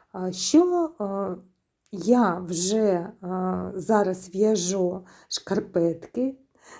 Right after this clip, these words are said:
Я вам щас покажу, ну, воно в процесі ще в'язання. А, ось такі шкарпетульки, а, з цим візеруночком в'яжу.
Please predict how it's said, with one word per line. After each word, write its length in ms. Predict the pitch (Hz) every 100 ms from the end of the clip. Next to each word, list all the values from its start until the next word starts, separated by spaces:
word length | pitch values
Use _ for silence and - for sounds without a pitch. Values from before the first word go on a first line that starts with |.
| -
Я 280 | 208 208 208
вам 200 | 208 190
щас 220 | 202 185
покажу, 760 | - 185 196 196 185 196 196
ну, 200 | 185 190
воно 380 | 175 180 190 202
в 80 | 196
процесі 720 | - 196 196 180 175 - -
ще 280 | - 196 185
в'язання. 920 | 165 180 185 185 170 170 190 208 302 _ _ - - - -
А, 200 | - 185
ось 220 | 196 220 220
такі 300 | 202 196 202
шкарпетульки, 1200 | - 185 185 202 202 214 254 311 - 285 277 262 262
а, 360 | 190 185 190
з 140 | 175 -
цим 440 | - - 226 220
візеруночком 1000 | 202 185 196 185 180 165 156 - 170 170
в'яжу. 520 | 170 170 160 160 170